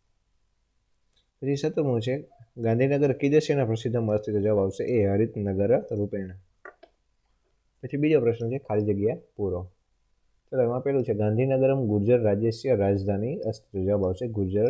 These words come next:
રાજ્યસ્ય. પછી બીજું છે અધ્યાત્મ વિજ્ઞાનયો સંગમ અક્ષરધામ મંદિરે દર્શ્યતે, તો જવાબ આવશે સંગમ.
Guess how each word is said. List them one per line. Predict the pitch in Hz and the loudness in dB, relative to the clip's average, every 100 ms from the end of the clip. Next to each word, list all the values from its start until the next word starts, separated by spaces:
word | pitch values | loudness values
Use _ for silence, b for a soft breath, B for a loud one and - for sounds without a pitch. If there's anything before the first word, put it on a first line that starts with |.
| 190 | 0
રાજ્યસ્ય. | 110 98 92 - 90 92 _ _ _ _ _ _ _ _ _ _ _ _ b b b | -2 -2 -2 -6 -14 -14 _ _ _ _ _ _ _ _ _ _ _ _ b b b
પછી | _ - | _ -2
બીજું | 151 156 143 | 2 4 4
છે | 107 | 4
અધ્યાત્મ | 104 123 123 135 | 8 6 6 4
વિજ્ઞાનયો | 117 123 127 127 131 | 4 4 2 4 4
સંગમ | 120 107 113 123 | 4 0 0 2
અક્ષરધામ | 101 - 107 110 104 | 0 2 2 2 2
મંદિરે | 98 101 104 127 - | 0 0 0 0 -2
દર્શ્યતે, | 104 110 110 101 90 90 | 0 0 0 -4 -4 -4
તો | 92 | 0
જવાબ | 98 95 | 2 4
આવશે | 92 - 131 | 2 0 -2
સંગમ. | - 113 101 87 | -2 -2 -2 -4